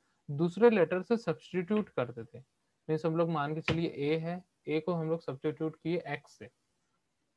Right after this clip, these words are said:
ठीक है, मतलब ए को अब हम लोग cipher text में किससे जानेंगे? X से जानेंगे, ठीक है, मतलब change कर दिए। तो ऐसे ही हर एक letter को change कर दिया जाता था, ठीक है। तो सबसे simplest form था कि हम लोग यहाँ पे जो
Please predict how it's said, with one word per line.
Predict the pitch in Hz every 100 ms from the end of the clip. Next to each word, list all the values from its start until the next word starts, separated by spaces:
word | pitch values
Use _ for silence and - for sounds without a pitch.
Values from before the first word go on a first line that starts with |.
| _ _ -
ठीक | 156
है, | 139
मतलब | 131 147 139
ए | 147
को | 156 170
अब | 165 160 _
हम | 151 147
लोग | 160
cipher | - 131 135
text | 156 160 170
में | 160
किससे | - 175
जानेंगे? | 165 160 165 185 226 - - - -
X | 143 151 -
से |
जानेंगे, | 127 113 110 110 127 _ _ _ _ _ - - _ _ _ _ _ _ -
ठीक | 180
है, | 143 127 -
मतलब | 131 151
change | - 151 143
कर | 131
दिए। | 120 107 - - _ _ -
तो | 165
ऐसे | 143 139
ही | 208 165
हर | 165 202
एक | 202
letter | 175 165 180
को | 185
change | 160 143
कर | 139 135
दिया | 123 113
जाता | 107 - 113
था, | 127 _ _ _ _ _ _ _ _ _ - - - - -
ठीक | 175
है। |
तो | 220 220
सबसे | - 147 - 226
simplest | 226 - 151 151 185 196
form | - 165 165
था | 180
कि | 175 185
हम | 156 151
लोग | 165 165
यहाँ | 151 151
पे | 165
जो | 156